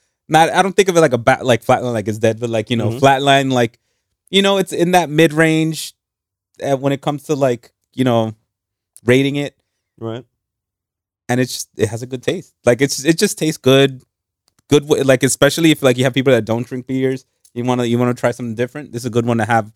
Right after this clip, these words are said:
Speaker 1: for you. So you can, hey, look, try this.
Speaker 2: I mean, I feel like this would have been, you know,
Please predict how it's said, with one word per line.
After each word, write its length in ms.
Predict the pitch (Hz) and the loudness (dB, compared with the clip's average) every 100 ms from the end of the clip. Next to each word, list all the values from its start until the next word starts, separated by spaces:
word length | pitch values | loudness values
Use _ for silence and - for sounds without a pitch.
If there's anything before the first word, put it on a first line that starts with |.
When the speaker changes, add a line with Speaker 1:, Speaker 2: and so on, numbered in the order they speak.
| _ _ _ | _ _ _
Speaker 1:
for 160 | 135 127 | 2 2
you. 80 | 113 | 0
So 120 | 113 | -4
you 80 | 113 | -2
can, 80 | 113 | 0
hey, 140 | 139 | 2
look, 160 | 143 - | 0 0
try 180 | 123 120 | 0 2
this. 300 | 110 - _ _ _ | 0 -6 _ _ _
Speaker 2:
I 40 | 120 | -8
mean, 120 | 110 | -6
I 80 | 104 | -6
feel 200 | - 123 | -6 -4
like 180 | 107 - | -4 -6
this 180 | 101 | -16
would 60 | 107 | -14
have 80 | 98 | -14
been, 320 | 101 95 90 _ _ _ _ _ | -16 -20 -20 _ _ _ _ _
you 100 | 101 | -18
know, 200 | 92 87 | -18 -20